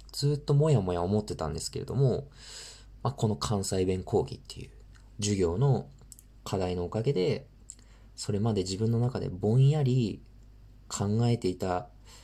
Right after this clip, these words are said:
ことをですね、こう、系統だってまとめることができたので、自分にとってはいい経験だったかなっていうふうに思います。ちなみに、この関西弁講義のレポートを提出する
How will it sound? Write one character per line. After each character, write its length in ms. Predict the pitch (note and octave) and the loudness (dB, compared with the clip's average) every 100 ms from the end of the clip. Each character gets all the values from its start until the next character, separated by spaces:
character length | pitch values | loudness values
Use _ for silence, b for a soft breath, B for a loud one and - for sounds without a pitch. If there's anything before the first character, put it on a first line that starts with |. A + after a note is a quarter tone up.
| B - | B -16
こ 160 | - G#2+ | -6 -2
と 180 | B2+ | 2
を 80 | G#2 | 2
で 100 | D#2 | 0
す 160 | C2+ - | -6 -6
ね、 280 | E2+ D#2+ - - - - - - - - - - - | -6 -6 -8 -20 -20 -20 -20 -20 -20 -20 -20 -20 -20
こ 160 | - - | -18 -6
う、 20 | |
系 200 | - G#2+ | 0 2
統 180 | A#2 A2+ | 4 4
だ 80 | A2 | 2
っ 80 | |
て 100 | - | -2
ま 140 | E2+ F2 | -8 -4
と 100 | G2 | 0
め 100 | G#2 | 0
る 80 | G2+ | 0
こ 120 | G#2 | -2
と 120 | G#2 | -2
が 180 | F#2 F#2+ - B B B B | -4 -10 -18 B B B B
で 100 | - | -4
き 80 | G#2+ | -4
た 120 | - | -6
の 120 | F2 E2+ | -6 2
で、 340 | G#2+ F#2+ - - - - - | 2 2 -4 -14 -20 -20 -8
自 80 | G#2+ | -4
分 140 | G#2 A2 | 0 0
に 100 | G#2+ | 0
と 100 | C3+ | -4
っ 40 | |
て 120 | - | -2
は 160 | G#2 G2 | -2 -2
い 60 | G#2+ | -4
い 220 | F#2 - - _ - _ | -6 -6 -14 _ -20 _
経 160 | - G2 | -6 -4
験 220 | G2 F#2+ | -2 -2
だ 100 | G2+ | -4
っ 80 | - | -4
た 80 | |
か 120 | - G2+ | -4 -2
な 80 | |
っ 120 | A2+ - | -2 -4
て 160 | - | -8
い 20 | |
う 20 | G2 | -6
ふ 120 | - | -2
う 20 | |
に 300 | D#3 G#2+ - _ _ | 0 -2 -6 _ _
思 220 | F#2 F2+ F2 | -4 -2 -2
い 40 | |
ま 140 | E2+ | -4
す。 300 | E2+ - - _ _ _ _ _ B B B B B - | -6 -10 -14 _ _ _ _ _ B B B B B -2
ち 180 | - C3 | 0 0
な 140 | F3+ | -2
み 160 | F3 F3+ | -2 0
に、 220 | F3 C#3 | 0 -2
こ 120 | - | -4
の 80 | F#2 | -6
関 320 | - - D#3 | -6 -4 -4
西 240 | D#3 E3+ | -2 -4
弁 200 | D#3+ E3 | -2 -4
講 240 | D#3+ - D3 | -4 0 2
義 120 | G2+ | 2
の 140 | F2 | -4
レ 160 | F2 F#2 | -4 -6
ポ 260 | - C3+ C3+ | -2 2 2
ー 20 | |
ト 200 | C#3 C3+ | 2 0
を 60 | |
提 280 | C3+ - B2 | 0 0 0
出 200 | A#2+ - | 0 -2
す 180 | B2+ B2+ | -4 0
る 160 | C3 | -2